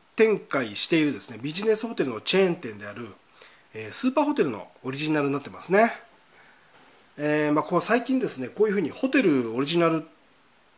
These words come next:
の水っていうのはですね、あの、ビジネスホテルでも結構出しているところがありまして、まあ、このスーパーホテルをはじめとして、いくつか私も思い浮かぶ製品があります。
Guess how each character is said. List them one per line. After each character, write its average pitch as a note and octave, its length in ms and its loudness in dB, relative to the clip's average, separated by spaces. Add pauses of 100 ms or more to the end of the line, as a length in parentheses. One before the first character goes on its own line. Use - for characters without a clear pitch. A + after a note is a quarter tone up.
(140)
の E3+ 120 4
水 D#3+ 180 0
っ D#3+ 40 -8
て E3 120 -6
い - 20 0
う C#3 40 0
の A#2 60 -2
は G2+ 40 -8
で G2 60 -16
す - 80 -16
ね、 B2+ 80 -10
あ C3 40 -6
の、 D3 120 -2
ビ D3 100 -4
ジ B3 140 2
ネ C#4+ 100 4
ス C#4 100 -2
ホ C#4 120 -2
テ G#3 100 2
ル A#2+ 420 -2 (960)
で G#3 140 4
も C#3 220 0
結 A#3 220 -4
構 C3 120 -2
出 F#3+ 100 2
し - 60 -2
て G3+ 80 2
い D3+ 40 2
る A#2+ 40 -4
と A#2+ 80 -8
こ A#2 80 -10
ろ A2+ 60 -8
が A2 100 -10
あ - 20 -8
り C3 80 -4
ま D#3+ 140 0
し - 160 -8
て、 B2 180 -2 (320)
ま D3+ 80 -6
あ、 - 40 -10
こ E3 80 -4
の D#3+ 80 -2
ス G#3 140 -2
ー G3+ 40 -6
パ A3+ 80 -2
ー G#3+ 60 2
ホ A#3 80 -8
テ G#3+ 100 0
ル C#3+ 120 2
を G#2 160 -6
は C3 120 -8
じ D3+ 80 -4
め D3+ 120 0
と D#3 100 -8
し - 140 -4
て、 C#3+ 360 0
い F#3 80 -6
く F3+ 140 -6
つ - 100 -8
か B2 120 -6
私 C3 280 -6
も C3+ 140 -4
思 D#3 160 0
い - 20 0
浮 C#3+ 60 -2
か D#3+ 120 2
ぶ C3 220 -6
製 D3+ 200 -4
品 C3+ 100 -8
が A#2+ 100 -10
あ - 20 -14
り G#2 60 -16
ま F#2+ 140 -18
す。 - 260 -12